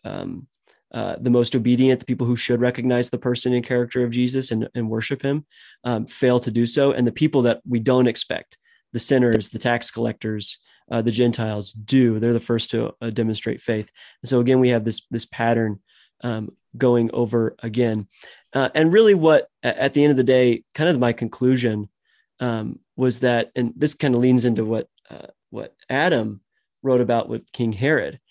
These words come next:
is that you get this dark sense of irony where Jesus,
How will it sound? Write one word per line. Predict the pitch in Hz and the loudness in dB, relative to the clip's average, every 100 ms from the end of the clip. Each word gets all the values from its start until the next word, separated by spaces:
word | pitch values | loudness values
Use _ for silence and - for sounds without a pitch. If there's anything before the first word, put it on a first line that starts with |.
| _ _ _ | _ _ _
is | 120 | -2
that | 127 | 0
you | 131 | 2
get | 139 131 | 0 0
this | 120 104 104 _ | -2 -2 -16 _
dark | 131 151 160 | 2 2 2
sense | - 127 | 0 0
of | 123 113 | 0 0
irony | 120 120 113 - 131 _ | 0 2 0 -6 -14 _
where | 123 123 117 107 - _ _ _ - | 0 2 2 -2 -8 _ _ _ -10
Jesus, | 113 131 139 120 110 - - | 2 4 4 2 0 -2 -4